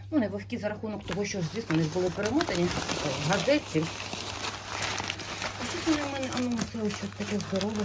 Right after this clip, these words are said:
що тут начебто. Аж самі цікаво розгортаю. А ну, йди сюди, тіточко. Ну, звісно, що квітнутимуть тільки ті, що великі. Так, відриваємо листя, хай вже там лежить.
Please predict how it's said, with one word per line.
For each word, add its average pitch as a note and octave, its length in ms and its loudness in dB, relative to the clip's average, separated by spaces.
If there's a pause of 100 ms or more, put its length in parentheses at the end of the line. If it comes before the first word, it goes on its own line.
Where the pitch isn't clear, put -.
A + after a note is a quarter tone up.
що F#3 220 -2
тут F#3+ 140 -2
начебто. F#3+ 400 0 (880)
Аж A#3+ 60 0
самі B3+ 280 2 (160)
цікаво F3 360 2
розгортаю. G3+ 600 0 (1400)
А A#3+ 40 0
ну, A#3+ 80 2
йди A3 200 0 (160)
сюди, F#3+ 220 2 (1300)
тіточко. G3+ 540 0 (1080)
Ну, - 280 2
звісно, F4 300 6
що D#4 160 2
квітнутимуть C4+ 680 0
тільки B3 180 -2
ті, B3 140 -6
що A#3+ 220 2
великі. F3+ 500 0 (720)
Так, - 120 -6 (140)
відриваємо A3+ 640 2
листя, B3+ 480 -6
хай G3+ 140 -2
вже G3 180 -4
там B3+ 220 0
лежить. A#3 340 -2